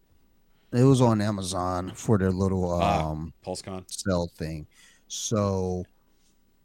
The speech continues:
Speaker 1: it was, I'm pretty sure it's not selling well, so it's,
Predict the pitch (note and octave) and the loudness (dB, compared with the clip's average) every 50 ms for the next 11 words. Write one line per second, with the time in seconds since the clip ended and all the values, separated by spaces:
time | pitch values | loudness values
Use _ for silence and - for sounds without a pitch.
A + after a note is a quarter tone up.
0 | _ _ _ A#2+ A#2 A2 A2+ A2+ G#2 G2 - B2 - _ _ _ _ _ - A2+ | _ _ _ 0 0 2 2 0 -2 -4 -8 -14 -16 _ _ _ _ _ -18 -18
1 | - _ - - A#4+ G#4+ - _ _ _ _ _ _ - - A3 E3+ F3 D#3+ E3+ | -18 _ -20 -16 -16 -16 -16 _ _ _ _ _ _ -4 0 0 0 0 0 -2
2 | - - G3+ F#3 D#3+ - - - A#2+ A2 G2+ - - G#2+ F#2+ - - - - F#2+ | 2 4 6 6 6 4 6 4 4 4 4 2 0 0 0 0 0 0 0 0
3 | F#2+ G2+ G#2 G#2+ G#2+ G#2+ G#2+ G#2+ G#2 - G#2+ G2+ F#2+ F2+ F#2 - | 0 0 2 2 2 2 2 2 0 0 0 0 0 -2 -4 -8